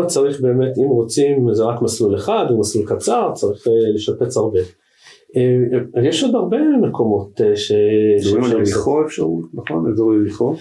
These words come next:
Speaker 1: על זה דיברתי בזמנו עם, אה, אריה קין. הוא
Speaker 2: כן.
Speaker 1: הציע בבקעת אורקניה,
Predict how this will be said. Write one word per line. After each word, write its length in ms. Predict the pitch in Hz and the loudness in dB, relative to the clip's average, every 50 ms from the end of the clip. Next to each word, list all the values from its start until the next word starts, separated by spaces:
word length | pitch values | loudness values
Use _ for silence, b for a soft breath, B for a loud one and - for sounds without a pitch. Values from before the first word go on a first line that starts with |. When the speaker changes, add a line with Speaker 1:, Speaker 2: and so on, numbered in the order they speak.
| B B B B - | B B B B -2
Speaker 1:
על 100 | 135 135 | -2 0
זה 180 | 117 143 165 165 | 0 0 0 2
דיברתי 400 | 175 151 156 156 156 - 151 139 | 2 2 0 0 0 0 -2 0
בזמנו 580 | 131 120 113 117 117 120 123 127 131 135 135 | 0 -2 -2 -2 0 0 2 2 4 4 4
עם, 280 | 131 127 120 117 113 110 | 4 2 0 0 0 0
אה, 320 | 107 107 104 104 101 117 | 0 2 0 0 0 0
אריה 180 | 123 131 120 113 | 0 0 0 0
קין. 320 | - - 131 117 104 98 - - _ _ _ _ | 0 -2 -2 -2 -2 -4 -8 -14 _ _ _ _
הוא 120 | - 123 135 | -2 -2 0
Speaker 2:
כן. 100 | 131 110 | 0 0
Speaker 1:
הציע 320 | 98 95 139 143 143 143 147 147 147 135 123 | 0 2 2 2 2 2 2 0 0 0 2
בבקעת 560 | 120 117 120 113 117 113 - 135 127 123 123 | 2 2 2 2 0 -2 -2 -2 -2 -2 -2
אורקניה, 560 | 123 107 - - - - 117 123 117 101 92 | -2 -2 -2 -2 -2 0 0 2 2 0 -2